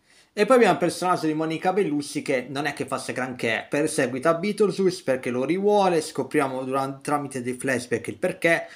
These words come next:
Ovviamente non farò spoiler perché il film è per un sito, quindi per chi non l'avesse ancora visto non preoccupatevi, continuate con questo video. Eh, il personaggio di Dolores, di Dolores mi è piaciuto tanto, fa questa intro bellissima con questa canzone che vediamo anche nel trailer, stupenda.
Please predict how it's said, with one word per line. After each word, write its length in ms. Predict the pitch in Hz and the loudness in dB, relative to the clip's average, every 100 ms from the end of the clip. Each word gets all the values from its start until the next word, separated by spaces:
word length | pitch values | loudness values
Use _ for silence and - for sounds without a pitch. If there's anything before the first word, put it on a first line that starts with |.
| - | -6
Ovviamente 400 | 127 135 127 123 | -4 -2 -4 -6
non 100 | 113 | -6
farò 220 | 117 127 | -4 -4
spoiler 420 | - - 123 113 | -4 -2 -2 -2
perché 240 | 107 107 104 | -6 -8 -8
il 60 | |
film 180 | 110 107 | -10 -10
è 40 | |
per 120 | 101 113 | -8 -10
un 100 | 117 | -10
sito, 340 | - 123 110 | -8 -6 -6
quindi 300 | 113 123 117 - - | -6 -6 -8 -16 -18
per 140 | - 123 | -4 -2
chi 100 | 131 | -2
non 120 | 127 | -2
l'avesse 280 | 123 127 127 | 0 -2 -4
ancora 220 | 120 120 | -2 -2
visto 300 | 127 120 123 | -2 -4 -4
non 80 | 110 | -2
preoccupatevi, 600 | 120 123 113 120 117 113 | -4 -4 0 0 0 -4
continuate 420 | 117 117 120 117 | -6 -4 -6 -6
con 120 | 110 | -8
questo 300 | 110 110 156 | -10 -4 -4
video. 420 | 123 107 117 131 - - - 143 139 | -4 -4 -4 -4 -8 -20 -20 -20 -10
Eh, 440 | - 147 147 147 147 | -2 2 4 4 2
il 80 | |
personaggio 420 | 147 180 220 208 208 | 2 2 2 2 4
di 40 | |
Dolores, 340 | 214 254 277 | 6 4 4
di 140 | 175 175 | 0 0
Dolores 420 | 190 226 262 254 | 2 4 2 0
mi 80 | 180 | 0
è 40 | |
piaciuto 320 | 170 165 143 160 | 0 0 2 2
tanto, 240 | 190 175 | 2 0
fa 140 | 160 | -2
questa 380 | 143 160 - 156 - | 0 0 0 -6 -2
intro 680 | 208 185 160 156 131 123 123 - _ _ | 0 0 -2 0 0 0 -4 -20 _ _
bellissima 640 | 123 175 170 208 - 165 | 4 6 6 0 0 -2
con 120 | 151 | 0
questa 280 | 143 151 160 | -2 0 -2
canzone 640 | - 156 151 - 170 143 | -2 -4 -4 0 2 2
che 100 | 139 | -2
vediamo 220 | 139 147 147 | -2 0 -2
anche 160 | 147 | -4
nel 180 | 139 135 | -4 -6
trailer, 480 | - 151 139 127 123 | -2 0 2 -2 -4
stupenda. 800 | - 151 - 139 131 127 147 160 | -6 -6 0 0 0 2 2 2